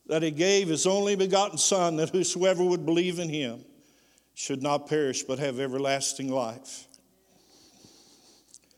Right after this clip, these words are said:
You know, I, uh, I was thinking, and, and the greatest audience I've had through the years of the lost or the unbelieving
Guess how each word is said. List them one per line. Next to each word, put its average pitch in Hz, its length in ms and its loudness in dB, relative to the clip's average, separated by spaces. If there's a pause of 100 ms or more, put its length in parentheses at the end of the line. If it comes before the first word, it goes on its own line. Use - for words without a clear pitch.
(140)
You 196 120 2
know, 208 100 6
I, 196 340 4
uh, 139 200 2 (1300)
I 160 100 4
was 160 260 2
thinking, 151 440 0
and, 135 340 -4
and 139 420 -4 (500)
the 143 80 -2
greatest 240 560 2
audience 170 720 2
I've 160 220 0
had 165 280 0
through 160 180 0
the 147 80 0
years 151 540 0
of 139 460 -2 (100)
the 135 100 0
lost 151 540 2
or 135 80 -2
the 143 160 -4
unbelieving 147 840 0